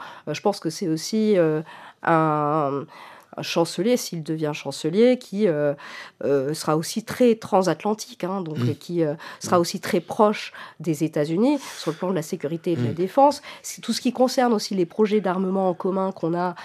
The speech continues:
Speaker 1: euh, donc on a des projets d'armement français et allemands, franco-allemands, euh, mais il y a aussi ce fameux bouclier du ciel européen, qui est un projet qui est basé sur des technologies,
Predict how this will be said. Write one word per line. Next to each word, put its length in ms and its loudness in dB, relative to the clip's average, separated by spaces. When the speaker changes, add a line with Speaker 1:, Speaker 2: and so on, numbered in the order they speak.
Speaker 1:
euh, 240 -2
donc 240 -10
on 80 -6
a 40 4
des 140 0
projets 280 -4
d'armement 380 0
français 460 -6
et 140 -2
allemands, 300 -2
franco-allemands, 680 -2
euh, 160 -2
mais 120 4
il 40 6
y 40 4
a 80 2
aussi 240 -6
ce 100 -6
fameux 300 -2
bouclier 340 -4
du 100 -4
ciel 280 -4
européen, 640 2
qui 80 -8
est 40 -2
un 40 -2
projet 360 -2
qui 160 -8
est 100 -10
basé 400 0
sur 140 -6
des 100 -2
technologies, 1080 -2